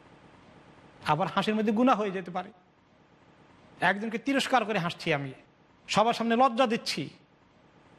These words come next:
হ্যাঁ এটাও কিন্তু গুরুত্বপূর্ণ পয়েন্ট। অনেক সময় আমরা হাসি মানুষকে ইনসাল্ট করার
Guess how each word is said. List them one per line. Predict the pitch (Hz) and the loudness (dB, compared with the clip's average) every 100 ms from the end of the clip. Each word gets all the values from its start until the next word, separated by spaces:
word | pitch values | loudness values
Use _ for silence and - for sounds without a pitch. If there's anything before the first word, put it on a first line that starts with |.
| - - | -20 -4
হ্যাঁ | 147 170 165 156 | 0 2 0 -2
এটাও | 156 226 | -2 -2
কিন্তু | 220 208 | -2 -4
গুরুত্বপূর্ণ | 196 220 214 214 208 | -4 -4 -2 -2 0
পয়েন্ট। | 247 233 127 - - - - - - | 0 0 -4 -14 -20 -20 -20 -18 0
অনেক | 165 233 240 | 2 2 -2
সময় | - 214 | -4 -4
আমরা | 185 160 156 202 240 - _ _ | 0 0 2 0 -2 -12 _ _
হাসি | - - 220 - 254 | -8 -2 0 0 -2
মানুষকে | 226 185 208 - - 254 | 0 2 0 -4 -4 -2
ইনসাল্ট | 196 202 185 - 311 226 | 2 2 4 2 2 -2
করার | 156 131 | -6 -6